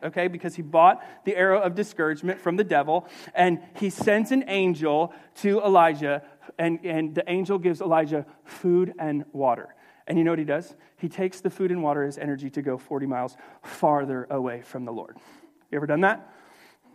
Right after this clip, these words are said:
Like, "God, I'm depleted," and he's like, "Here, I'm gonna heal you. Go, good Christian soldier." And you're like, Great, I'm gonna go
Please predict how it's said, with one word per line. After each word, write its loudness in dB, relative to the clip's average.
Like, 2
"God, 8
I'm -2
depleted," 2
and -6
he's -4
like, -4
"Here, -6
I'm 0
gonna 0
heal -6
you. -2
Go, 2
good 4
Christian -4
soldier." -4
And 2
you're 2
like, -4
Great, -2
I'm -20
gonna -6
go -4